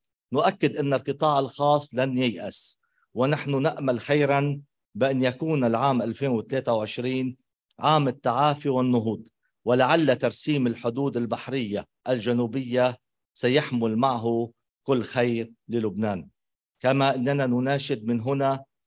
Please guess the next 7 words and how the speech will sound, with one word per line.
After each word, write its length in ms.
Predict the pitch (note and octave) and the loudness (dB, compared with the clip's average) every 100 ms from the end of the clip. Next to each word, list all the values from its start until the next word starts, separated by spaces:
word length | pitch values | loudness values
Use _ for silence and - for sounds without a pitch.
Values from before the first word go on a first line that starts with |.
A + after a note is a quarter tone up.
| _ | _
من 140 | G#2+ A#2 | -4 -2
فندق 380 | B2 D3 C3+ - | 0 0 -2 -2
فينيسيا 540 | B2 C#3 B2 - E2+ _ _ _ _ A#2 | -4 -2 -4 -6 -10 _ _ _ _ -2
الذي 400 | B2 C#3 A2+ B2 | 2 2 2 2
عاد 300 | C3+ C#3+ A#2 | 4 2 2
يحلق 640 | A#2 A#2 C#3+ C#3+ C#3+ C#3 | -2 0 -2 0 -2 2
ويجمع، 580 | C3+ D3+ A#2+ A2+ F2 | 4 4 2 0 -2